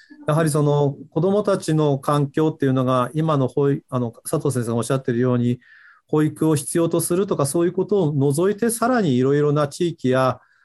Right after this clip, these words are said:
こう、市町村も交えた形で、あの、活躍をしていくっていうことをですね、また、えー、佐藤先生と一緒に頑張っていきたいなというふうに思っています。えー、今日は大分県の、えー、私の盟友であります、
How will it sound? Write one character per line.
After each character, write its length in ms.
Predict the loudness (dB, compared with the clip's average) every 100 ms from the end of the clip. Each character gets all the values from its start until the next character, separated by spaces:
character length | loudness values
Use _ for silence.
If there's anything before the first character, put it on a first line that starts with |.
| _ _
こ 640 | -2 0 2 0 0 -2
う、 40 | -4
市 120 | -4
町 180 | -2 0
村 160 | 2
も 140 | 0 2 0
交 200 | 0 0
え 20 |
た 100 | 0
形 320 | 0 -2 -2
で、 300 | -2 0 -2 _ _ -8
あ 40 | -6
の、 80 |
活 240 | -4 -2 -2
躍 160 | 0
を 40 | -2
し 120 | -2
て 100 | -2
い 60 | -2
く 140 | -2
っ 20 |
て 160 | -2 -2
い 40 |
う 60 | -2
こ 100 | -2
と 140 | 0
を 60 | 0
で 160 | -2
す 80 | -4
ね、 220 | -2 -2 -4 -20 -20 _
ま 200 | -2 0
た、 340 | 2 2 0 0
え 60 | -2
ー、 20 | 0
佐 120 | 0
藤 140 | 0
先 100 | -2
生 120 | -2 -2
と 100 | -2
一 60 |
緒 140 | -2 -2
に 60 |
頑 200 | 0 0
張 80 | 0
っ 100 | -2
て 80 | -4
い 80 | -4
き 80 |
た 180 | -2 0
い 80 | 2
な 180 | 2 0
と 120 | 0
い 180 | 0 0
う 40 |
ふ 160 | -2 -2
う 60 | -2
に 100 | -2
思 220 | -2 -4
っ 40 |
て 220 | -4 -8
い 100 | -6 -2
ま 120 | -4
す。 240 | -4 -12 _ _ -20 -20 -20 -20 _ -2
え 100 | -2
ー、 20 |
今 60 | 0
日 260 | 0 2 4
は 280 | 2 0 -2
大 180 | -2 0
分 160 | -2 -2
県 520 | 0 0 -2 -4 0
の、 280 | 0 0 -2 _ -4
え 60 |
ー、 120 | -2 0
私 340 | -2 -4 -2
の 100 | -2
盟 180 | 0 2
友 160 | 2
で 80 | 2
あ 80 | 2
り 80 | 2
ま 140 | 0
す、 320 | 0 -4 -6